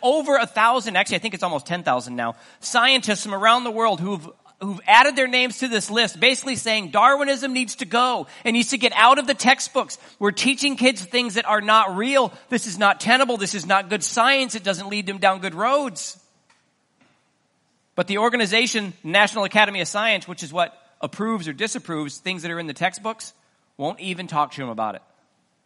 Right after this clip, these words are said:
They have a published opinion that they won't even, even remotely examine anything that does not support Darwinism. It's an official position, even though they know it's not right.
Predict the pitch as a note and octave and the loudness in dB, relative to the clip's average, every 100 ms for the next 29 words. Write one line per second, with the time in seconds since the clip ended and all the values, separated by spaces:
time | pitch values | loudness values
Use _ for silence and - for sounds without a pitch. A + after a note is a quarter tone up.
0 | _ _ _ _ _ _ _ _ _ - | _ _ _ _ _ _ _ _ _ 0
1 | E3+ D3+ - G3+ G#3+ G#3 G3 - F3+ D3+ | 2 2 2 2 2 0 -4 -4 -4 -2
2 | C3 C#3+ F3 F3+ G#3 G3 E3+ C#3+ - _ | -4 -6 -4 -6 -8 -10 -8 -8 -12 _
3 | _ _ _ - F#3+ E3+ D#3+ D#3+ F3 G3+ | _ _ _ -8 -6 -4 -4 0 2 2
4 | G3+ E3+ D3+ B2 C#3+ B2+ C3 - G#3+ A3 | 0 -6 -6 -4 -2 -2 -4 -2 0 0
5 | E3 C#3 G2+ F#2+ _ _ _ _ _ _ | -4 -6 -8 -12 _ _ _ _ _ _
6 | C3+ C3 C3 C#3 C#3 - - C3 A2+ - | -16 -12 -2 -2 -2 -10 -10 -8 -8 -12
7 | _ _ _ - A2 G#2+ G2 - _ _ | _ _ _ -8 -8 -8 -12 -18 _ _
8 | _ _ _ _ _ _ _ _ - E3+ | _ _ _ _ _ _ _ _ -12 -8
9 | D3 G3+ F#3+ F3 C#3+ D3 - - _ _ | -4 -4 -4 -6 -8 -10 -12 -18 _ _
10 | _ _ _ _ _ _ _ _ _ _ | _ _ _ _ _ _ _ _ _ _
11 | D#3 D#3+ E3+ D3 C3 E3+ B2+ G2+ - _ | -4 -2 -2 -2 0 0 0 -4 -12 _
12 | B2+ - B2 B2 A#2 | -14 -6 -4 0 -2